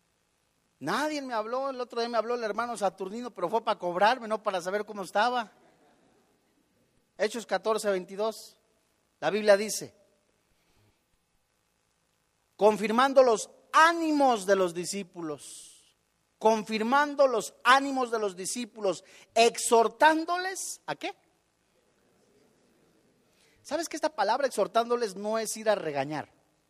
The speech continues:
No es agarrarlo de los cabellos y decirle, "Obedece, por tu pecado estás así". No,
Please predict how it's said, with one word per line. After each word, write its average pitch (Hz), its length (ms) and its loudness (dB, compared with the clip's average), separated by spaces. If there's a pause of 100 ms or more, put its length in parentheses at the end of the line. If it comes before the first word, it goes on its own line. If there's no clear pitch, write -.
(640)
No 208 380 -2
es 226 260 -4
agarrarlo 185 480 -2
de 180 80 -8
los 147 160 -8
cabellos 180 420 -4
y 180 40 -12
decirle, 185 440 -6
"Obedece, 160 500 -2
por 180 160 -12
tu 156 140 -12
pecado 190 320 -2
estás 180 180 -10
así". 180 280 -10 (160)
No, 147 280 -4